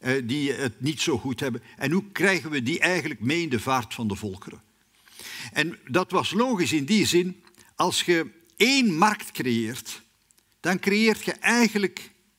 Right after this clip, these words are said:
bijna noodzakelijk ongelijkheden. Als je één markt creëert, dan zijn het eigenlijk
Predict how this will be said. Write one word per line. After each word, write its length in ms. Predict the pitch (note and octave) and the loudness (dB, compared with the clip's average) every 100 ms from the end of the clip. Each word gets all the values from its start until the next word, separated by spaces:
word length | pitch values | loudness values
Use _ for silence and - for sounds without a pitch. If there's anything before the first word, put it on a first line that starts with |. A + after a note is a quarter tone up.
| _ | _
bijna 440 | - G#2 F3 F3 F3 | -2 0 0 0 0
noodzakelijk 840 | E3 C#3+ - - F#3+ - E3+ - | -2 -2 -2 2 0 0 -8 -6
ongelijkheden. 840 | D#3 C3+ C#3 A#2 B2 - A#2 - - _ _ _ _ _ _ _ _ _ _ _ _ _ | -8 -6 -4 -4 -4 -8 -12 -14 -20 _ _ _ _ _ _ _ _ _ _ _ _ _
Als 220 | D#3 - | -2 0
je 180 | F3 - | 0 2
één 280 | G#3 G#3+ F3+ | 4 4 2
markt 320 | A3+ A#3 - | 0 0 -2
creëert, 500 | F#3 D#3 F3+ G3+ - | 0 4 2 2 -2
dan 140 | D#3+ | -2
zijn 160 | C#3 D3+ | 0 -2
het 80 | D#3 | 0
eigenlijk 580 | F3 G3+ E3+ F3 - | 0 2 0 -2 -4